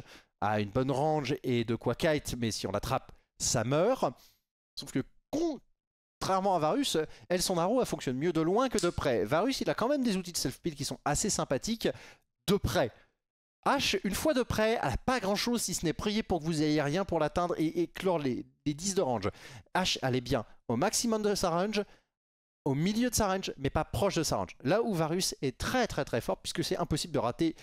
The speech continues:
euh, une arrow dessus. Euh, ça, c'était le point sur H et pourquoi ça descend. Ensuite, c'est un champion qui est très populaire, assez peu joué parce qu'en ce moment, il y a beaucoup de gens qui l'ont, quand on commençait à la main. Jusqu'ici, rien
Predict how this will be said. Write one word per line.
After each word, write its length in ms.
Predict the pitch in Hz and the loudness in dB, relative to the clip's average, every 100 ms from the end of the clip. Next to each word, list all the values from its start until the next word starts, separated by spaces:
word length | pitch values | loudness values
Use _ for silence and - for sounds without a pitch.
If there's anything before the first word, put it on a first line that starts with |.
| - - | -16 -2
euh, 340 | 117 113 101 107 - | 0 2 -2 -8 -10
une 140 | 131 | -2
arrow 220 | 110 123 | 0 2
dessus. 280 | 147 - - - _ _ _ _ _ _ - | 0 -2 -8 -16 _ _ _ _ _ _ -6
Euh, 220 | 117 104 | -2 0
ça, 240 | 107 - 233 | 2 2 2
c'était 400 | 185 - 214 202 - - - | -2 -2 -2 -4 -10 -10 -2
le 200 | 127 165 | 2 0
point 300 | - 196 190 | 0 0 0
sur 240 | - 143 - | 0 -2 0
H 420 | 101 101 - - - | -2 0 0 -2 -2
et 100 | 101 | -6
pourquoi 380 | - - 170 156 | -6 -2 0 0
ça 100 | 120 | 0
descend. 300 | 101 - - _ - | -2 -4 -12 _ -6
Ensuite, 240 | 123 143 | -4 -4
c'est 60 | - | -2
un 20 | |
champion 300 | 107 101 120 | -2 -4 -8
qui 80 | 113 | -8
est 20 | |
très 160 | 101 85 | -6 -8
populaire, 540 | - - 80 80 90 - - - | -10 -14 -8 -2 -2 -2 -10 -4
assez 280 | 113 110 123 | -2 0 -2
peu 160 | - 113 | -2 -2
joué 200 | 107 110 | 0 0
parce 200 | 98 - | -2 -6
qu'en 240 | - 104 | -8 -8
ce 60 | - | -6
moment, 200 | 95 92 | -4 -2
il 60 | 92 | -4
y 20 | |
a 20 | |
beaucoup 200 | 87 - | -6 -10
de 40 | - | -10
gens 140 | 98 | -10
qui 140 | - | -8
l'ont, 280 | 98 98 92 - _ _ | -6 -6 -8 -14 _ _
quand 120 | - 110 | -6 -4
on 60 | |
commençait 360 | 95 95 98 - | -2 -4 -4 -6
à 40 | |
la 100 | 90 | -6
main. 240 | 87 101 107 - _ _ | -4 -2 -2 -8 _ _
Jusqu'ici, 640 | 104 98 - - - 135 151 - _ - | -10 -8 -8 -4 -2 -4 -6 -14 _ -6
rien 460 | 98 123 180 240 | -2 0 0 0